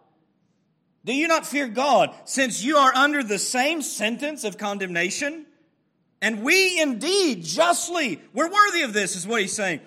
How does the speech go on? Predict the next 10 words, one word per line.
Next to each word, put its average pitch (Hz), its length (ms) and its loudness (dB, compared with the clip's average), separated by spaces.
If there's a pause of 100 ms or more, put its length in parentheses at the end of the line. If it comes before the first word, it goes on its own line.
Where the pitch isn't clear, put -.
(220)
"For 247 120 -2
we 339 200 4
are 330 120 6
receiving 262 680 -2
the 214 80 -2
due 311 440 -2
reward 262 680 2
for 233 180 -2
our 196 160 2
deeds. 240 800 -6